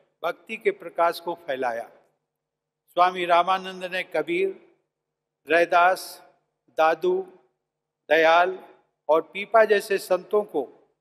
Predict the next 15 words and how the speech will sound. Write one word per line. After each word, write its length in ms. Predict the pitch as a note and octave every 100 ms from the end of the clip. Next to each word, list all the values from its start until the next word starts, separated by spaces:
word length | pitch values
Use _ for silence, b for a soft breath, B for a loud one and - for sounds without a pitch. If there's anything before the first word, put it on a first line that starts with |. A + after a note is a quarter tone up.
| -
भक्ति 300 | D3 D#3 G3+
का 180 | G3 F3
मार्ग 280 | D#3+ D#3 D#3
दिखाया। 580 | C#3 C3+ - A#2+ G#2+ - _ _ _ _ _ _ _ _
स्वामी 380 | - F3+ F#3 G3
रामानंद 580 | F3+ F#3 G3+ G3+ G#3 G3
के 200 | G3+ G3
वे 200 | F#3+ F3+
सभी 360 | - F#3+ A3
शिष्य 380 | G#3 G#3+ G#3 - A#2+ - _ _ -
तथाकथित 760 | F#3+ G#3+ G#3 F#3+ - F#3+ - -
पिछड़ी 320 | F3+ F#3+ F#3+
जातियों 480 | E3 D#3 - E3+ D#3+
के 160 | C#3
थे। 280 | A#2+ - A2